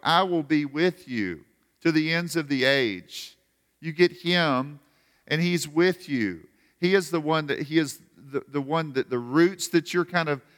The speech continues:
reaching down deep into and, and being planted into this place where you'll go deep into him,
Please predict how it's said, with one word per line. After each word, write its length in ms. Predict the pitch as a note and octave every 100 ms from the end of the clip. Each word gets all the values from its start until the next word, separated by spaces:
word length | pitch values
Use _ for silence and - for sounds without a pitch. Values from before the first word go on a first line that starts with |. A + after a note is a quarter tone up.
| _
reaching 540 | A#2+ C3 E3+ F3 E3+ D#3+
down 300 | D#3+ D#3 D3+
deep 280 | D3+ D3+ E3
into 680 | D#3 D#3+ F3+ F3 F3+ F#3+ - _ _
and, 140 | - -
and 200 | D3+ D3+
being 260 | D#3 C#3+
planted 800 | - D3+ D#3 E3+ F#3 - F3+ E3+
into 400 | D#3+ E3+ F3+ D3
this 260 | C#3+ D3+ -
place 580 | _ - D#3+ D#3+ E3+
where 120 | D3+ C3+
you'll 180 | D#3
go 220 | C#3+ C#3 B2
deep 420 | A#2+ D3 E3+ -
into 420 | C3+ D3+ - C#3+
him, 460 | C3+ D3+ D#3 E3